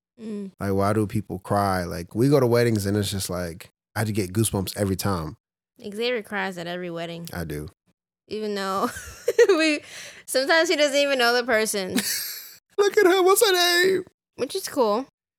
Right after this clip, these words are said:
Speaker 2: This is, I, I don't
Speaker 1: It's
Speaker 2: know.
Speaker 1: like a heavy moment
Speaker 2: Yeah.
Speaker 1: when two people come together.
Speaker 2: I hope I never,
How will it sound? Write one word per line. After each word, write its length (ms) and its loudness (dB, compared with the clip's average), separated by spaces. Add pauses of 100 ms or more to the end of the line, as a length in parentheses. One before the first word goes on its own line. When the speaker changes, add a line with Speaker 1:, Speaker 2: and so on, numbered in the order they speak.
(320)
Speaker 2:
This 200 2
is, 240 0
I, 200 4
I 40 -2
don't 100 4
Speaker 1:
It's 80 4
Speaker 2:
know. 80 6
Speaker 1:
like 180 6
a 60 2
heavy 280 2
moment 480 -2 (800)
Speaker 2:
Yeah. 400 4
Speaker 1:
when 300 -6 (160)
two 160 -8
people 280 -8
come 200 -8
together. 520 -8
Speaker 2:
I 80 2
hope 200 4
I 80 6
never, 520 4